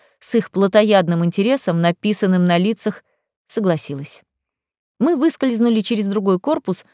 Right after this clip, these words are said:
запутывая следы, а потом, посмеиваясь, направились в выбранное заведение. Цены там кусались, поэтому студентов не наблюдалось, и наша парочка устроилась с удобством в полупустом зале.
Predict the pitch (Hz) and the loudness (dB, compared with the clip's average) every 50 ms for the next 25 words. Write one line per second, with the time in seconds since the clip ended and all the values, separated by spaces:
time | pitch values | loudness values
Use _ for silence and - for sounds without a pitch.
0 | _ _ _ _ 165 165 202 208 - - 226 202 - 185 165 175 165 165 - - | _ _ _ _ 0 0 0 0 2 -2 -2 -2 0 0 0 0 0 -2 -2 -4
1 | 196 196 208 196 294 339 330 - _ _ _ _ _ _ - 170 208 220 - 427 | -2 -2 0 2 2 0 0 -2 _ _ _ _ _ _ -2 0 0 0 2 0
2 | 427 - - 202 185 - 247 311 359 359 302 214 165 156 156 - - 196 202 202 | 0 2 0 0 0 0 -2 -2 -2 -2 0 2 2 0 0 0 -2 -2 -2 2
3 | 285 339 359 330 311 277 277 - - 180 185 269 302 254 262 262 226 220 214 202 | 2 2 2 2 0 -2 -2 -4 -4 -2 -2 0 2 2 2 4 4 2 2 2
4 | 190 202 190 185 160 151 170 170 165 165 165 165 165 - _ _ _ _ _ _ | 2 0 0 0 0 0 0 0 0 0 0 -2 -4 -6 _ _ _ _ _ _
5 | _ _ _ - - 196 208 247 294 302 320 320 - 262 254 254 254 - 285 - | _ _ _ -4 2 4 4 4 4 2 0 0 2 2 2 2 0 -2 -6 -4
6 | - - 180 170 165 165 175 - - - _ _ _ _ _ _ - 208 214 208 | 0 2 2 2 2 2 0 -4 -6 -12 _ _ _ _ _ _ 2 2 4 4
7 | 214 220 208 - - 208 185 202 220 214 208 202 185 - 202 202 202 190 190 202 | 2 2 0 0 0 0 2 4 2 2 2 -2 -2 0 2 2 2 2 0 0
8 | 208 190 254 285 269 214 175 - - - - 208 208 208 196 - 208 190 - 247 | 0 2 2 2 2 2 0 -2 -4 -2 0 2 2 2 2 0 -2 0 0 2
9 | 262 262 240 - - 220 214 - - - 196 240 262 254 240 233 - - - 196 | 2 0 -2 -4 -4 -4 -4 -4 -4 -2 0 2 2 2 0 0 -2 -2 -2 0
10 | 185 214 302 - - - 294 302 302 277 - _ - 254 226 226 - - - - | 2 2 2 0 -2 -6 -6 -6 -6 -8 -6 _ 0 0 0 0 -4 -6 -6 -4
11 | - 214 214 196 160 165 160 156 143 151 | 0 0 0 0 0 -2 -2 -2 -4 -6